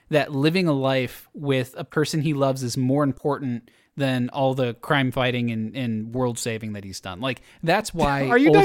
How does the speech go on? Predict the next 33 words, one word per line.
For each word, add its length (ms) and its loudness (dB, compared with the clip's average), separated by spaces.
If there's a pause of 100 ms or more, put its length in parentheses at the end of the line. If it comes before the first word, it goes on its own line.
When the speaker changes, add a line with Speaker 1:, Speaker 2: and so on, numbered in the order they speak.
Speaker 1:
Cap 200 8
Speaker 2:
dissecting 80 4
Speaker 1:
is 60 6
Speaker 2:
the 80 6
movie 240 8
Speaker 1:
poignant. 180 4
Speaker 2:
and 100 2
just 180 0
abandon 580 2
our 100 0
game 340 -4
right 140 -4
now? 280 -6
Speaker 1:
No, 180 10
no, 100 10
no. 200 8
But, 220 8
like, 320 6 (1300)
but 220 10 (120)
the 160 4
idea 520 2 (220)
of 480 2
the 200 -2
old 300 0
Cap 320 -6
mechanic 800 -2
being 220 2
somebody 420 2
who 120 0
wants 180 0
to 60 -4
sabotage 760 0
it 180 -8